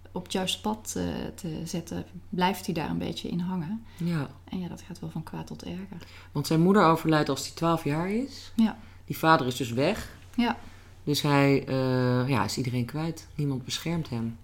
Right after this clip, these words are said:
Speaker 1: Niemand beschermt hem, nee. En hij
Speaker 2: Behalve
Speaker 1: is,
Speaker 2: die
Speaker 1: eh,
Speaker 2: superlieve buurman, die overbuurman,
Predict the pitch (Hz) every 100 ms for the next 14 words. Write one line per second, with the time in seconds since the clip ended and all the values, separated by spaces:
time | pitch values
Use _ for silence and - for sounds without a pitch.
0 | - - 262 233 190 202 - 220 220 165
1 | 156 156 160 170 175 180 151 143 185 190
2 | - 151 143 131 127 202 170 123 123 -
3 | 156 - 113 113 113 107 107